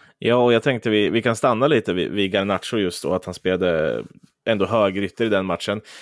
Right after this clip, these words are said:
Eh, en taktisk aspekt, du nämnde ju där, där ändå att det kanske inte spelar så stor roll just i den här matchen, men vilk-, något jag tror gjorde att dels både Höjlund fick lite mer yta, men också Rash-, framförallt Rashford fick lite mer yta, var att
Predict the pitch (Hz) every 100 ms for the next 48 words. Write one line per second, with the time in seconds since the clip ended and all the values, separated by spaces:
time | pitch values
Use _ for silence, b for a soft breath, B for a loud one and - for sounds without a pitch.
0 | B B - 90 92 90 71 55 - 107
1 | 107 - 117 - 113 117 - 98 - 104
2 | 113 98 104 113 95 92 92 90 87 -
3 | 92 - - 95 - 98 113 117 90 -
4 | 87 85 87 82 90 98 98 - _ b
5 | b b b - 113 110 - 127 113 -
6 | 113 - 127 147 165 151 123 101 104 80
7 | 95 - 92 107 123 - 101 95 101 95
8 | 95 113 110 - - 107 98 101 104 101
9 | 101 90 - 101 98 98 - 101 101 92
10 | - - 104 101 90 104 85 - 143 110
11 | 92 95 87 92 95 92 90 87 98 98
12 | 90